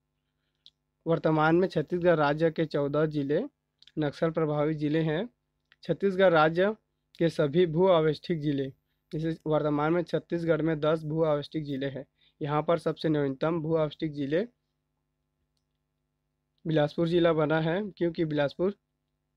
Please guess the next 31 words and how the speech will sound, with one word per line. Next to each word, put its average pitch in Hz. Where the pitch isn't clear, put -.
जिले 160
से 175
विभाजन 151
कर 170
गौरेला, 156
पेंड्रा, 156
मरवाही 147
जिले 156
बनाया 143
गया 143
है, 151
जिसके 143
कारण 147
अब 147
वर्तमान 139
में 156
भू 165
आवेष्टित 160
जिलों 151
की 170
संख्या 156
दस 151
हो 143
गई 143
है। 139
यहाँ 156
पर 180
राज्य 160
के 170
सभी 156
अंतर 151